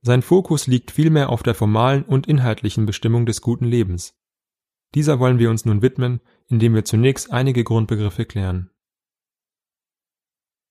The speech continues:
Zweitens, das aristotelische Naturverständnis. Im Zentrum der aristotelischen Philosophie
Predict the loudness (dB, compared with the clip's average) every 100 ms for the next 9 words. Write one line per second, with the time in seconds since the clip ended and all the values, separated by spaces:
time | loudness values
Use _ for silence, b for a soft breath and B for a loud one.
0 | _ _ _ _ _ _ _ _ _ _
1 | _ _ _ _ _ _ -4 -2 0 -2
2 | -6 -10 _ _ _ -8 -4 -2 -4 -4
3 | 0 2 2 0 0 2 0 0 -2 -4
4 | -4 -6 -8 -14 _ _ _ _ _ _
5 | _ _ _ _ _ _ _ _ _ _
6 | _ _ _ _ _ _ _ _ _ _
7 | _ _ _ _ 0 2 2 0 2 2
8 | 2 0 -2 -4 -2 0 0 -2 -4 -4
9 | -2 -2 -2 -4 -4